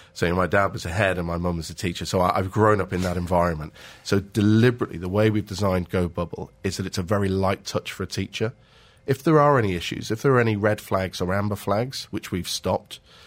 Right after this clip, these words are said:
then the schools have oversight of those. They can see what those issues were,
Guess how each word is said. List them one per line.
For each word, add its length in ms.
then 140
the 60
schools 360
have 340
oversight 560
of 80
those. 320
They 80
can 160
see 240
what 120
those 180
issues 360
were, 360